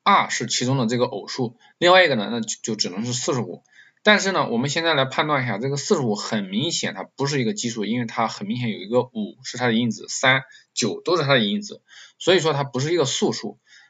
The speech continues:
那么这个道题目问四十七可以写成两个素数之和的方式，那么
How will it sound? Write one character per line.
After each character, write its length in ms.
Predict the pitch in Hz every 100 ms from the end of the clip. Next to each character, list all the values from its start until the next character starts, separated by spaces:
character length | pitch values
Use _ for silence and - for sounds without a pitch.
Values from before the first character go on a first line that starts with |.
| _ 156
那 60 |
么 300 | 160 113 -
这 140 | - 180
个 80 | 156
道 120 | 143
题 180 | 123 139
目 200 | 127 123
问 220 | 139 110
四 180 | - 160
十 60 |
七 180 | 110 151
可 140 | 143
以 20 | 143
写 220 | - 87
成 280 | 101 120 131 - _ _
两 260 | - 113 98
个 120 | 113
素 260 | 127 240 151
数 160 | 151
之 240 | 131 - 214
和 200 | - 117
的 140 | 117
方 300 | - 185 214
式， 320 | 202 139 - -
那 120 | 120
么 180 | 101